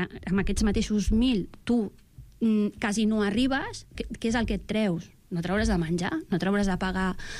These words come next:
la calefacció, dius, «Bueno, doncs no aniré al cine, no aniré al teatre, no aniré... Totes aquestes coses, no compraré un llibre, ja, ja me'l compraré». Llavors, una de les coses que primer, mm, la gent deixa de fer,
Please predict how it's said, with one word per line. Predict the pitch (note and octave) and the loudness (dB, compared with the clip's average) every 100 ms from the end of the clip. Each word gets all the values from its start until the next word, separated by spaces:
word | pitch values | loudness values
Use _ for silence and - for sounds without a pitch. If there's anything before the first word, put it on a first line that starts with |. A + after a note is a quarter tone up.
| - - | -10 -2
la | G3 F#3 F#3 F#3 | 2 2 2 0
calefacció, | F3+ F3+ F#3 - - A#3 | 0 -2 -2 -2 0 2
dius, | A#3+ F#3 | 2 0
«Bueno, | F3+ F3+ | -2 -2
doncs | G3 F3 | -2 0
no | F3+ | 0
aniré | F3+ | 0
al | F3+ | 2
cine, | - A#3 | 2 4
no | A3 | 4
aniré | F#3 F3+ | 2 2
al | F#3 | 2
teatre, | - G#3 G#3 | 2 2 2
no | G3 | 2
aniré... | G3 F#3 - - | 2 0 -4 -4
Totes | - B3+ C4+ | -2 0 0
aquestes | B3 - A#3+ - | 0 0 2 4
coses, | B3+ B3+ | 4 4
no | G3+ | 2
compraré | G3 F#3+ | 2 0
un | F3+ | 2
llibre, | G3+ B3 A#3 B3 - | 2 2 -2 -4 -4
ja, | F3+ F3+ | -4 -4
ja | F#3 | -4
me'l | F#3 | -4
compraré». | F#3 F3+ G3+ A3 - - - | -4 -2 0 0 -2 -6 -6
Llavors, | - G#3+ | 0 2
una | A3 | 2
de | C4 | 2
les | C4+ - | 0 0
coses | C4+ A#3+ F#3 | 0 2 0
que | - G3+ - | -2 -4 -2
primer, | - G#3+ A3 C4 A3 - - - - - | 0 2 4 4 2 0 -10 -14 -16 -8
mm, | - A3 G3+ - - - - | 0 2 2 -2 -8 -6 -2
la | G3+ | 0
gent | G#3 B3+ | 2 2
deixa | G3+ G3+ A#3 | 2 0 0
de | A3+ | 0
fer, | - B3+ C4+ | 0 0 0